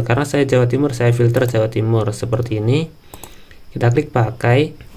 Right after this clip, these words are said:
Dan tampilannya seperti ini. Nah, jika kalian tidak menemukan yang bagus, biasanya kalau dekat itu harganya memang agak sedikit mahal. Ya, plus minusnya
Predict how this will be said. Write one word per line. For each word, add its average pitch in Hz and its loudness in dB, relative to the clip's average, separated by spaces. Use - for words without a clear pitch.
Dan 160 2
tampilannya 151 2
seperti 135 -2
ini. 156 0
Nah, 131 -4
jika 135 -4
kalian 143 2
tidak 135 0
menemukan 127 -2
yang 127 0
bagus, 135 2
biasanya 156 2
kalau 165 0
dekat 143 -2
itu 156 2
harganya 135 0
memang 151 0
agak 135 -2
sedikit 120 -2
mahal. 120 2
Ya, 143 2
plus 147 -4
minusnya 143 0